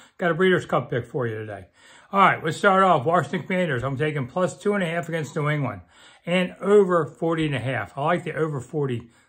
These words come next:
more than I like the straight pick. Over in England this morning, uh, Sunday morning, Miami, I'll take plus two over Kansas City. Wow, should be finally a good game over there for everybody to see. Atlanta, minus four over Minnesota.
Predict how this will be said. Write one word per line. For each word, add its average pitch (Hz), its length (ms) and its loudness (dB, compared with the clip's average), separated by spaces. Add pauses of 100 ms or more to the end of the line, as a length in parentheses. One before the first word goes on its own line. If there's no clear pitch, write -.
(140)
more 131 180 0
than 120 80 -2
I 117 80 -4
like 117 180 -4
the - 60 -20
straight 107 340 -6
pick. 110 200 -8 (560)
Over 208 200 6
in 220 80 0
England 240 360 2
this - 160 -4
morning, 147 480 0 (400)
uh, 123 380 0
Sunday 147 300 -2
morning, 147 300 0
Miami, 165 600 -2
I'll 131 180 -6
take 147 320 -4
plus 214 260 0
two 220 160 0
over 196 160 0
Kansas 180 380 -2
City. 160 200 -2
Wow, 123 320 -2
should - 220 -8
be 196 140 -6
finally 214 320 2
a 127 60 -2
good 196 220 -2
game 160 280 -2
over 120 200 -6
there 117 300 -8 (380)
for 143 100 -2
everybody 123 280 0
to 110 60 -8
see. 117 300 -4 (360)
Atlanta, 185 520 2
minus 170 380 2
four 196 280 2
over 185 160 0
Minnesota. 180 720 0